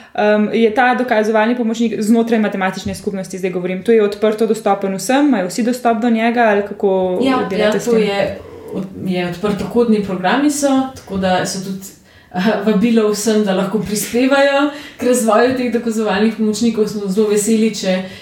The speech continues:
Speaker 2: so kakršnikoli popravki, da se ta stvar razvija, ker so v resnici,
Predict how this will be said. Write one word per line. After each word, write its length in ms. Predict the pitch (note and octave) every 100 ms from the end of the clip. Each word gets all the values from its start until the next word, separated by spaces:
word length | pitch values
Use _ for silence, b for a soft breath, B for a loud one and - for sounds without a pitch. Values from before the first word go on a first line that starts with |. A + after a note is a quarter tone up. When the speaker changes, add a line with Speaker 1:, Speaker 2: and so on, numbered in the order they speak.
| B
Speaker 2:
so 180 | -
kakršnikoli 680 | G#3 G#3+ G#3 G#3+ G3 G#3+ A3
popravki, 600 | A3 F#3+ F#3 F#3+ G3 A3
da 140 | F#3+ F#3
se 260 | - F3+ F3+ - - -
ta 320 | - E3 F#3
stvar 320 | F#3 - F#3+ F#3
razvija, 460 | F#3 A#3 D4 C4+
ker 200 | - G#3+ G#3 B B
so 180 | -
v 60 | A3+
resnici, 440 | G#3 B3 A3+ A3+